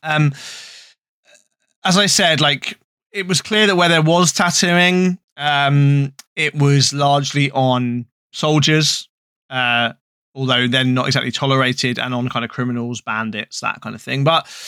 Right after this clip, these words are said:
there's this amazing, um, uh, anthropological account written by, uh, a, a writer called Duan Shengxi,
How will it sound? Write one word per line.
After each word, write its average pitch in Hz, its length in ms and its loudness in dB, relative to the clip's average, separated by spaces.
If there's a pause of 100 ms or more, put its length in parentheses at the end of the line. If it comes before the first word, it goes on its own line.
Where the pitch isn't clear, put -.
(1500)
there's 214 180 0
this 208 160 2
amazing, 226 680 2 (100)
um, 170 500 2 (760)
uh, 104 240 -12 (380)
anthropological 175 640 0
account 127 520 -2
written 165 300 -2
by, 147 460 2 (340)
uh, 127 560 0
a, - 200 -6
a 143 80 -2
writer 151 280 0
called 139 260 0
Duan 151 600 2
Shengxi, 147 920 0